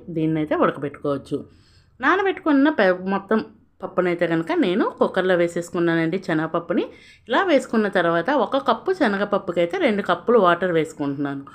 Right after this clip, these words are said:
Already ఇది నాని ఉంది కాబట్టి రెండు కప్పులు వేసుకుంటున్నాను. అదే నానబెట్టకపోతే కనుక రెండున్నర నుంచి మూడు వరకు వేసుకోండి. అలాగే ఒక pinch of salt కూడా వేసేసి కుక్కర్లో మూత పెట్టేసి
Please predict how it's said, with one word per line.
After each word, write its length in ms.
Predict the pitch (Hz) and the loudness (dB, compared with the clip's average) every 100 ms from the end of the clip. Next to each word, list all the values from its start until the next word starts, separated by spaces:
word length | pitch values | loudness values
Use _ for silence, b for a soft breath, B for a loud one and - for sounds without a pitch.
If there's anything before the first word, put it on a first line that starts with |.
| B B - 202 | B B 4 6
Already 360 | 233 294 330 370 | 8 6 2 2
ఇది 120 | 233 240 | 2 4
నాని 280 | 180 170 233 285 | 4 4 4 2
ఉంది 160 | 262 247 | 2 2
కాబట్టి 320 | 214 214 233 427 | 2 0 -2 2
రెండు 160 | 233 185 180 | 2 2 0
కప్పులు 260 | 170 240 262 | 0 -2 -2
వేసుకుంటున్నాను. 680 | - - 147 135 147 143 139 170 | -4 -6 -6 -2 -2 -2 -4 -2
అదే 140 | 208 311 208 | 2 2 2
నానబెట్టకపోతే 840 | 175 277 302 302 269 247 226 214 196 | 2 2 0 -2 -2 -2 -2 0 -2
కనుక 220 | 185 359 523 B B B 208 | -2 -4 -6 B B B 4
రెండున్నర 500 | 233 285 311 302 240 240 | 6 8 8 6 6 0
నుంచి 200 | 240 415 392 | 2 4 6
మూడు 160 | 247 196 180 | 6 6 4
వరకు 200 | 180 415 220 | 4 4 4
వేసుకోండి. 500 | 151 - 147 139 131 - 214 | 2 -4 -2 -2 -4 -2 0
అలాగే 200 | 262 339 | 2 2
ఒక 80 | 302 254 - | 2 0 2
pinch 260 | 359 370 370 | 0 2 2
of 80 | 349 - | 2 4
salt 280 | 220 226 233 233 | 6 6 2 0
కూడా 160 | 226 196 | 0 0
వేసేసి 380 | 170 196 196 370 277 | -2 -4 -6 0 0
కుక్కర్లో 400 | - 190 196 185 | 0 0 0 0
మూత 160 | 165 - | -2 -4
పెట్టేసి 380 | 196 190 196 415 | -6 -6 -4 -4